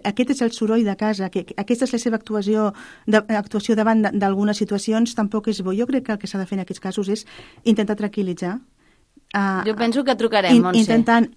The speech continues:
Speaker 2: Montse,
Speaker 1: intentant
Speaker 2: què se, què, què se li diu a un nen? Do-, dona el mòbil <laughs> a l'audiència.
Speaker 1: <laughs> Encantada. Doncs intentar tranquil·litzar. A vegades agafant-lo. Hi ha nens que si els agafes no els agrada, però en general una mica de contacte físic, m-, m-,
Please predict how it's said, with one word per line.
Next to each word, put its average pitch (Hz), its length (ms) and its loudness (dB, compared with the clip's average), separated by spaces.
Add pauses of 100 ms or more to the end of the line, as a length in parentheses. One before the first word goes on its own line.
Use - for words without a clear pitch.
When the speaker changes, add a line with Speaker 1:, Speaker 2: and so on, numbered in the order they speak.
(300)
Speaker 2:
Montse, 262 300 8
Speaker 1:
intentant 262 100 10
Speaker 2:
què 302 140 10
se, 330 140 6 (100)
què, 269 180 -2
què 269 140 2
se 330 100 0
li 330 160 6
diu 285 160 4
a 262 140 8
un 226 80 4
nen? 202 240 2 (560)
Do-, 233 80 4 (100)
dona 277 240 10
el 262 80 10
mòbil 208 400 8
<laughs> 311 540 8
a - 80 10
l'audiència. 208 640 4 (100)
Speaker 1:
<laughs> - 140 2
Encantada. 196 500 0 (320)
Doncs 208 320 2
intentar 226 320 4
tranquil·litzar. 202 540 0
A - 20 -2
vegades 226 480 2
agafant-lo. 190 560 -2
Hi 202 80 4
ha 214 60 2
nens 247 180 2
que 254 140 0
si 226 100 0
els 202 140 -2
agafes 196 320 -2
no 214 180 4
els 226 140 0
agrada, 185 400 -2
però 185 320 0
en 202 100 2
general 208 440 0 (440)
una 208 160 4
mica 220 160 2
de 226 140 2
contacte 202 340 0
físic, 180 460 -6
m-, 185 260 0
m-, 180 140 -2